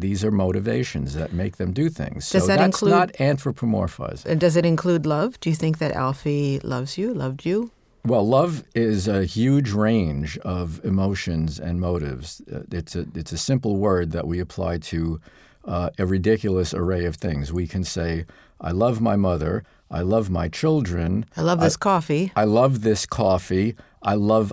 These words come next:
Speaker 1: ice cream. I love going shopping for shoes." So what in the world does love mean? But if you, if it means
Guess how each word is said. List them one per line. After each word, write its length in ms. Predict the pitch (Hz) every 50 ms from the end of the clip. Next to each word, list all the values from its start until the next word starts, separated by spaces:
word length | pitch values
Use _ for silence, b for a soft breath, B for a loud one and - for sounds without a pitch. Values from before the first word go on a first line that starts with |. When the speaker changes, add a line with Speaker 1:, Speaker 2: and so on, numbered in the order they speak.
| -
Speaker 1:
ice 340 | - 98 98 98 90 - -
cream. 520 | - - - 90 85 82 82 85 95 101 - B B B B B
I 120 | 101 104
love 460 | 101 98 101 104 110 123 127 120 107
going 340 | 98 120 113 110 110 104 101
shopping 520 | - - - 98 104 113 - 131 117 113
for 160 | 104 - - 101
shoes." 580 | - - 143 143 117 98 92 92 92 87 - - B B B B
So 240 | B - 127 113
what 320 | 107 107 120 147 165 165 -
in 160 | 143 123 117
the 80 | 110 107
world 380 | 104 107 110 110 104 98 90
does 260 | 82 92 90 82 78
love 460 | 92 95 95 98 95 95 87 80 80 -
mean? 380 | - - 104 101 80 73 65 76
But 220 | 78 113 117 107
if 200 | 117 117 - -
you, 160 | 135 123 147 -
if 240 | - 123 123 - -
it 100 | 120 -
means 560 | 147 170 196 180 143 123 113 110 101 - -